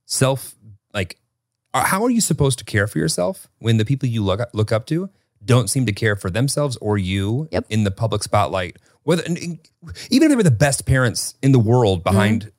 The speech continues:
Speaker 1: like, closed doors and with the cameras off, which I, I don't necessarily think is remotely true. But even if they were, their public, like, image and perception and shit they're gonna have to deal with before their brains are anywhere near capable of that is a
Speaker 2: Mm-hmm.
Speaker 1: nightmare.
Speaker 2: Mm-hmm.
Speaker 1: I feel bad for the kids.
Speaker 2: Yeah, me too.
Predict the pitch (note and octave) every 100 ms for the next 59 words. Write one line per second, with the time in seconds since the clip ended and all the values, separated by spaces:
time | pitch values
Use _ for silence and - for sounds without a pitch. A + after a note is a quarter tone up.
0 | - G2+ - _ _ - C3+ A2+ A2+ G#2+
1 | G2+ G#2 G#2+ F#2+ G2 A2 F#2+ F2+ E2+ -
2 | B2+ - B2+ - B2 A2 G#2+ G#2+ G2+ -
3 | F#2+ G2 F2+ F2+ F#2+ E2+ - F#2+ G2 G2
4 | F2+ - - - - - F#3+ G#3+ F#3+ D3+
5 | D3+ E3 A#2+ - _ _ - B2+ - D#3
6 | F#3+ - _ B2 G#2+ _ C#3 D#3 E3 C#3
7 | A#2+ G#2+ C3+ C#3 - A2 G2 - D#3 D#3+
8 | D#3 C#3 A#2+ B2 C3+ B2 G2+ A#2 A2+ G2
9 | A2+ A2 F2+ - - C#4+ C4+ E3+ D3+ C#3+
10 | C#3 B2+ G2 F2+ F2+ E2+ E2+ E2+ - F#2
11 | G2 - - _ _ F3+ G3+ A#3+ D#3+ F3
12 | F3 G#3 B2 - G3 G3 F#3 G3 F3+